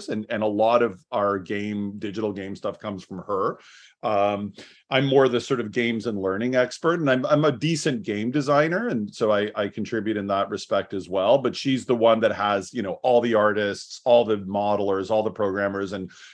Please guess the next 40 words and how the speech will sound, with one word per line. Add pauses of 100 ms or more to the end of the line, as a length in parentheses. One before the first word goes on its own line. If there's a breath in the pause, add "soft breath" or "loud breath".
you
know,
she's,
she's
the
one
that
knows
how
to, (300 loud breath)
how
to
manage
them
and
what
questions
to
ask
and
where
to
find
holes.
And,
and
she's
teaching
me.
I'm
learning
from
her
as,
as
we're
moving
through
it
in,